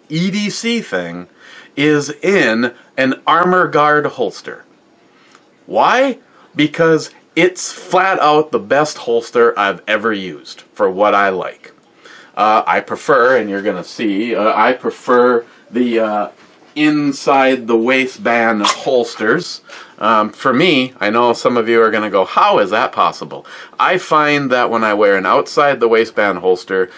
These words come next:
I feel the holster, and when I wear an inside the waistband holster, they just disappear, and especially with Pete's.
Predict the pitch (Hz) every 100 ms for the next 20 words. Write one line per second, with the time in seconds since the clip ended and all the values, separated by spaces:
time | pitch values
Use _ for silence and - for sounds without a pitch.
0 | - - 107 113 110 - 143 143 147 143
1 | 143 139 - - 123 117 131 135 - 143
2 | 139 139 104 107 107 104 104 101 101 98
3 | 98 92 - - - - - - 120 123
4 | 117 107 104 117 117 113 107 123 143 -
5 | 135 117 110 117 117 - 110 104 107 107
6 | - 110 101 98 101 98 92 104 107 -
7 | - 110 101 101 - - _ 131 131 113
8 | - - 160 - 113 98 92 95 - 95
9 | - -